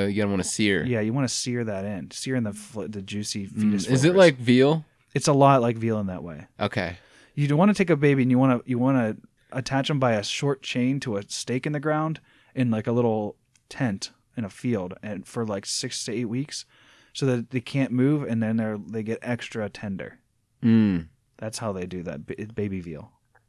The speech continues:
Speaker 1: It's, it's for their own good.
Speaker 2: Sure, of course. It's the most humane way to eat baby. <laughs>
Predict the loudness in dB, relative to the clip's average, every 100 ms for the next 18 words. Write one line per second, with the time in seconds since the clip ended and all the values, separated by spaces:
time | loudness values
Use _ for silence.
0 | _ -2 -2 2 4 4 2 -4 0 6
1 | 10 10 8 6 4 0 -2 -8 _ -8
2 | -4 -4 -6 _ _ -18 -8 -6 -6 -12
3 | _ _ -12 -2 0 2 2 2 4 4
4 | 4 2 0 -6 -4 -6 -6 -10 -16 -20
5 | -20 _ _ -2 4